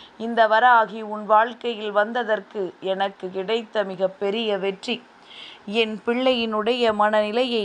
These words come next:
நான் மாற்றியிருக்கின்றேன். என் குழந்தையினுடைய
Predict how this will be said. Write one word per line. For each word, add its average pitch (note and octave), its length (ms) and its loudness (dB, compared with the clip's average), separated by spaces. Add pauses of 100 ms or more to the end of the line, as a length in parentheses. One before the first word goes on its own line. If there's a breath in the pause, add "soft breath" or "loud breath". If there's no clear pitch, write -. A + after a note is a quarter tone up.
(140)
நான் F#3 340 4
மாற்றியிருக்கின்றேன். G3 1200 -2 (580 loud breath)
என் G#3 240 0
குழந்தையினுடைய G#3+ 880 0